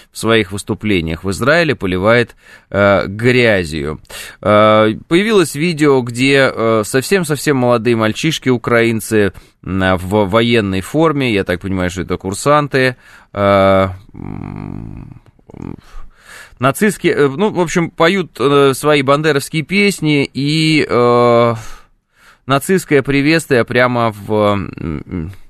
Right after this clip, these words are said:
на камеру не стесняясь, вот друг друга таким вот нацистским приветствием, собственно, приветствуют. Ну, и то самое, вот как вот гитлеровские вот эти все истории были.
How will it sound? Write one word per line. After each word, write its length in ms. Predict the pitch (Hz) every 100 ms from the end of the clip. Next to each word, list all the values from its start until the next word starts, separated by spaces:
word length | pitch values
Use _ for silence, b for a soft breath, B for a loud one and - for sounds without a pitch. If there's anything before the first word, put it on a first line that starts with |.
| b b
на 140 | 120 123
камеру 580 | 143 139 131 117 110 107 _ _ _ _ _
не 80 | 117
стесняясь, 800 | 110 117 - 117 117 117 107 -
вот 160 | 87 -
друг 300 | 104 110 117
друга 260 | 123 113 101
таким 340 | 92 110 101
вот 120 | 90
нацистским 400 | 85 - 95 95
приветствием, 500 | 90 92 160 - 120
собственно, 360 | 104 117 - 104
приветствуют. 920 | 135 143 120 82 - - 78 - - B B B
Ну, 100 | 180
и 40 |
то 120 | - 139
самое, 420 | 143 131 107 85
вот 200 | 87 -
как 240 | 87 80
вот 140 | 82 82
гитлеровские 800 | 87 - 76 78 76 - 73 69
вот 120 | -
эти 140 | -
все 240 | - - 65
истории 400 | - 64 65 -
были. 300 | - -